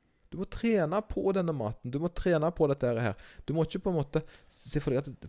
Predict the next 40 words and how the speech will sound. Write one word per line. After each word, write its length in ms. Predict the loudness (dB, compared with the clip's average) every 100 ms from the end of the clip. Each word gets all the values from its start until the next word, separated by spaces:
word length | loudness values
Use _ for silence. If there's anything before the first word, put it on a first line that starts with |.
| -8
pang, 300 | -2 -2 0 -2
så 140 | -2 -2
er 80 |
det 60 | -2
annerledes. 400 | -2 0 0 -2 -8 _ -4
For 100 | -2
det 60 | -2 -2
er 80 | -6
det 80 |
ikke. 160 | -4 -4 -4 -18 -4
Du 60 | -2
må 140 | -2 -2
gradvis 680 | -4 -2 -2 -4 -4 -8 -6 -4
snu 160 | -4 0
det 80 | -2 0
skipet. 420 | -2 0 -2 -2 -6
Og 80 | -6
for 160 | -2 0
noen 320 | 2 0 2
så 140 | 4
er 80 | 6
det 80 | 6
en 140 | 4 -2 -10 -20 -10 -2
liten 320 | -2 -2 2
båt 240 | 2 2
som 160 | -4 -2
er 80 | -2
lett 220 | -2 -4
å 0 |
snu. 160 | -2 -2 -2 -10 -14 -2
For 80 | 0
andre 220 | 0 2
så 80 | 2
er 80 | 0
det, 80 | -6 _ _ -2
sant, 240 | -2 -2 -16 -20 _ -6
lasteskip 800 | -4 -4 -10 -8 -6 -4 -4 -6 -16 -16 _
som 160 | -6 -4
må 80 | -4
snus. 380 | -6 -8 -10